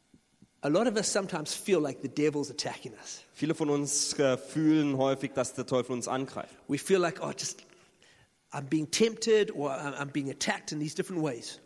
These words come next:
Speaker 2: Wir, wir, wir empfinden, dass wir versucht sind oder attackiert sind auf verschiedene Arten.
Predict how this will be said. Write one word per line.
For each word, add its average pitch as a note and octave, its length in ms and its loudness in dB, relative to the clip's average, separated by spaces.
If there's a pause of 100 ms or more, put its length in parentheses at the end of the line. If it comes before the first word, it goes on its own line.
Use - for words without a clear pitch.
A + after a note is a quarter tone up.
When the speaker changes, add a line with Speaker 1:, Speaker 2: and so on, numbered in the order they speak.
Speaker 2:
Wir, B2+ 160 -4
wir, C#3+ 220 0
wir C3 540 2
empfinden, D#3 520 0
dass B2+ 200 -2
wir B2+ 120 0
versucht F3 560 -2
sind D#3+ 420 2
oder B2 220 2
attackiert E3 520 -2
sind D3 300 0
auf A#2+ 100 0
verschiedene A#2 360 -4
Arten. D3 340 -4